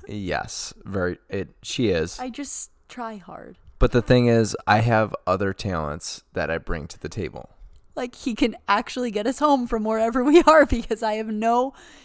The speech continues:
Speaker 2: geographic sense whatsoever.
Speaker 1: She doesn't even know where the closest gas station is from her
Speaker 2: That's not
Speaker 1: house.
Speaker 2: true. There's one, like, right there.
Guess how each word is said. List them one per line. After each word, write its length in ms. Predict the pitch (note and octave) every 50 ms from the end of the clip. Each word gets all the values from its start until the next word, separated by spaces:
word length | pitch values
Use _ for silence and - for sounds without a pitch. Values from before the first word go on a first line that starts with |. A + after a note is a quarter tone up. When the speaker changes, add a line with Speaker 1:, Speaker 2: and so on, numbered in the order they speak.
| - -
Speaker 2:
geographic 680 | A#3+ B3+ B3+ B3+ G#3 B3 A3 G#3 A3 - - A3+ - -
sense 500 | A#3+ - - A3 G3+ G3 G#3 G#3 - - A3
whatsoever. 840 | - A3 G3+ G3+ G3+ G3+ - - A3 - G#3+ A3 A3 G#3+ A3 B3+ C#4+ - - - - - _ _ _ _
Speaker 1:
She 240 | - - - - B2
doesn't 260 | C3 C3+ C#3+ D#3 D#3
even 200 | D3+ C#3 B2+ A#2+
know 240 | A#2 A2 G#2+ G#2+ G#2+
where 240 | F#2+ C#2+ F#2 G2+ G2
the 80 | F#2+
closest 500 | - - - G2 F#2 F2+ - F#2+ F2 -
gas 300 | - D#2+ C2 G1+ - -
station 400 | - - D2+ C2+ D#2 - - D#2+
is 220 | D2 C2+ C2+ C#2+ -
from 160 | - - -
her 40 | -
Speaker 2:
That's 140 | E4+ F#4 A4+
not 120 | A4+ A#4
Speaker 1:
house. 60 | -
Speaker 2:
true. 140 | - E4 D#4+
There's 180 | D#4+ F4 D#4+ D#4+
one, 140 | E4+ E4
like, 160 | E4 E4 D4+ D#4
right 160 | D#4 D#4+ -
there. 300 | - D#4 C#4 D4+ F#3+